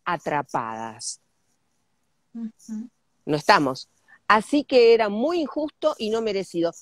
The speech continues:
Speaker 1: ¿Ves, Carlos? Yo también sentí que se habían equivocado conmigo, que no era merecido porque yo era una buena niña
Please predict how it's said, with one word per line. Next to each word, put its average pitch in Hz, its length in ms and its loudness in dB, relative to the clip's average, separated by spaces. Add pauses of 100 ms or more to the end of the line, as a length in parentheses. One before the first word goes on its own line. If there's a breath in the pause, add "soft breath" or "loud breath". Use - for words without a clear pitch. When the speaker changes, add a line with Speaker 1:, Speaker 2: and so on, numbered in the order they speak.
Speaker 1:
¿Ves, 320 260 0
Carlos? 330 380 2
Yo 302 100 -8
también 277 320 -2
sentí 214 360 -8
que 254 120 -2
se 240 120 -4
habían 285 240 -2
equivocado 180 640 -2
conmigo, 220 560 -2 (260 loud breath)
que 240 120 0
no 285 140 -2
era 370 180 -2
merecido 190 460 -4
porque 175 180 -6
yo 226 120 -2
era 254 80 -2
una 220 140 2
buena 269 300 0
niña 185 480 0